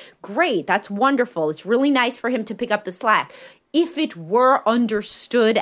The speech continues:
as that, if that were considered, "Wow, that's awesome, I'm the luckiest woman in the world." However, instead, it's, he's just basically doing the baseline, and, uh,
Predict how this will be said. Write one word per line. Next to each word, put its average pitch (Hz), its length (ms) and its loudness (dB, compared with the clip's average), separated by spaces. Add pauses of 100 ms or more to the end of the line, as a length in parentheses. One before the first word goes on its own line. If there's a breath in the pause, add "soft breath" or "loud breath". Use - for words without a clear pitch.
as 190 280 0
that, 185 460 0 (340 loud breath)
if 254 180 0
that 233 260 2
were 226 140 -2
considered, 226 720 -4
"Wow, 202 380 2
that's 196 240 -2 (120)
awesome, 202 600 0
I'm 202 160 0
the 202 100 0
luckiest 196 480 -2
woman 190 280 0
in 156 80 -4
the 151 80 -4
world." 160 440 0 (320 loud breath)
However, 202 1400 2 (360)
instead, 220 880 2
it's, 254 380 0 (140)
he's 311 360 2
just 262 340 0
basically 254 560 0
doing 233 360 2
the 202 60 2
baseline, 180 960 0 (400 loud breath)
and, 220 640 2
uh, 185 460 4